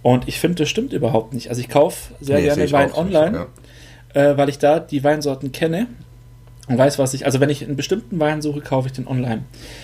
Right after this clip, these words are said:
Speaker 1: Wenn ich aber einfach mal eine Flasche kaufen will, um was Neues zu entdecken, dann findest du im Discounter natürlich auch gute Sachen.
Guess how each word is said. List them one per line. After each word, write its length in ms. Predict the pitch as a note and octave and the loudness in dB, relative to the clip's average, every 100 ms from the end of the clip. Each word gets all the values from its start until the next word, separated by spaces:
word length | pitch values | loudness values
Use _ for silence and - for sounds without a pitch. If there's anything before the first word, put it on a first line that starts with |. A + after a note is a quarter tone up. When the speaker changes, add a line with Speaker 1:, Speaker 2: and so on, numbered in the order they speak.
| - - | -20 -2
Speaker 1:
Wenn 120 | B2+ | 0
ich 140 | D#3 D3+ | 2 2
aber 140 | D3 | 2
einfach 340 | C#3+ F3 D#3 | 2 -2 -4
mal 300 | D3 C3+ C#3 | -2 2 2
eine 200 | A2+ B2+ | 2 0
Flasche 280 | C3 C#3+ C3+ | 0 0 0
kaufen 380 | - D#3+ G3+ C3 | 0 0 2 0
will, 120 | B2 | 2
um 100 | A#2 | 0
was 140 | C3 C3+ | -2 0
Neues 260 | E3+ G3 | 0 0
zu 80 | - | -4
entdecken, 420 | B2+ B2+ C3 - - - - - - | -4 -6 -6 -8 -10 -18 -20 -14 -10
dann 80 | |
findest 380 | - C#3+ E3+ - | -2 0 0 -2
du 40 | A2 | -4
im 140 | C3+ | -2
Discounter 580 | B2+ - C3+ D3+ D#3+ D3 | -4 -2 0 0 2 2
natürlich 680 | B2 A2+ - C3+ E3 F3 - | 0 -4 2 2 2 -2 -4
auch 160 | C3+ | -4
gute 180 | - C#3 | -2 -2
Sachen. 320 | C3 C3+ A2+ | -2 -4 -8